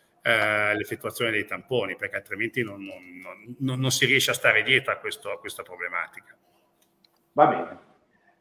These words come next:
Speaker 2: Eh, vedo che poi le persone si stanno riducendo perché oltre un certo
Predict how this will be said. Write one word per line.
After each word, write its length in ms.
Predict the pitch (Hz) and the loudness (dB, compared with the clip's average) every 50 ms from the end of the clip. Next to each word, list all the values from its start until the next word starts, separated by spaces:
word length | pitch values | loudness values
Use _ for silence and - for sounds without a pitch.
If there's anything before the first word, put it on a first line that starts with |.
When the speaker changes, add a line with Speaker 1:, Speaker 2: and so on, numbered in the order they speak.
| _ _ - | _ _ -4
Speaker 2:
Eh, 680 | - 120 120 117 117 113 113 113 113 110 110 107 107 | -2 0 2 2 2 2 0 0 -2 -2 -2 -2 0
vedo 220 | 107 135 156 156 165 | 2 4 6 6 8
che 100 | - 156 | 6 6
poi 160 | - 170 175 | 6 8 10
le 120 | 165 160 - | 10 10 10
persone 360 | - - 160 165 175 160 131 | 8 6 6 6 4 4 4
si 100 | 127 123 | 2 0
stanno 300 | - - 139 139 139 139 | 0 4 8 8 8 8
riducendo 680 | 131 135 135 139 139 - - 139 139 - - - 143 | 8 6 4 2 0 0 0 0 4 6 6 6 6
perché 300 | 135 107 - - 123 113 117 | 4 2 -2 -2 -2 0 2
oltre 480 | 117 120 117 117 - 123 117 120 113 | 2 2 2 0 0 0 2 2 2
un 200 | 110 107 110 107 | 0 0 -2 -4
certo 680 | - - 123 117 - - 120 117 113 110 107 104 101 101 | -2 0 0 2 2 2 2 2 2 2 0 0 -4 -6